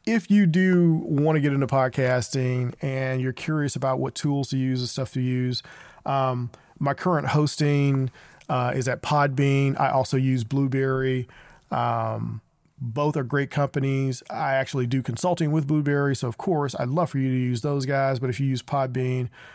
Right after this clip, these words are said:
uh, podbean dot com slash V R, it'll give you a thirty-day free trial.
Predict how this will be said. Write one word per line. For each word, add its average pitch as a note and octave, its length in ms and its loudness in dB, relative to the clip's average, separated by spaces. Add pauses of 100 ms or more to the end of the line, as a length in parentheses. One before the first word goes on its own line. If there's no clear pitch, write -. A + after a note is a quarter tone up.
(240)
uh, B2+ 200 0
podbean C3+ 380 0
dot B2 160 0
com B2+ 320 0
slash A#2+ 380 -2
V C3 180 -2
R, C3 460 2
it'll C3 140 0
give A#2+ 120 0
you A#2+ 80 0
a A#2 40 -2
thirty-day B2 360 -2
free A#2+ 240 -4
trial. D#3+ 560 4